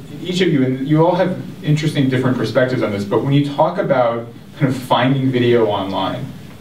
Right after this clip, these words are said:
you know, if, if I wanna, if someone tells me about a new T V show, I sort of check it out and I do whatever I do. I mean, what is the kind of the discovery and experimentation process for people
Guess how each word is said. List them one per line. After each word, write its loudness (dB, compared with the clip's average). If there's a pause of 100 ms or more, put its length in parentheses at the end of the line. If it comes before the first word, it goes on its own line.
(1500)
you -8
know, 2
if, -4
if 0
I 4
wanna, 2
if 2
someone -2
tells 0
me 2
about 2
a 0
new 2
T -2
V 2
show, 4
I -2
sort -4
of -6
check 0
it 2
out 4
and -2
I -2
do -2
whatever 2
I 2
do. 4
I -6
mean, -6
what 2
is -2
the 2
kind 0
of -8
the -8
discovery 0
and -2
experimentation 0
process 0 (400)
for 0
people 2